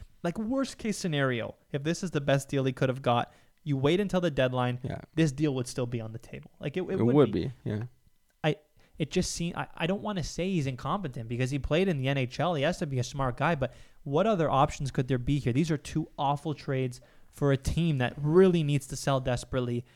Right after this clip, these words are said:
Speaker 1: Can you make any logic of these trades? 'Cause I'm quite confused.
Speaker 2: I think the r-,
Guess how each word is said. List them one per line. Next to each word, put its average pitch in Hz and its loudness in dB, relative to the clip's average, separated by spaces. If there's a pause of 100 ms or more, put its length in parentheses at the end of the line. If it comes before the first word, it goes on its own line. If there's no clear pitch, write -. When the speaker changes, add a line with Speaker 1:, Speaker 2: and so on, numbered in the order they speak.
(840)
Speaker 1:
Can 147 2
you 175 0
make 190 0
any 147 -2
logic 127 2
of 123 -8
these 123 -4
trades? 147 -2
'Cause 135 4
I'm 123 2
quite 131 -2
confused. 120 -8 (1400)
Speaker 2:
I 113 6
think 147 2
the 113 6
r-, 104 -2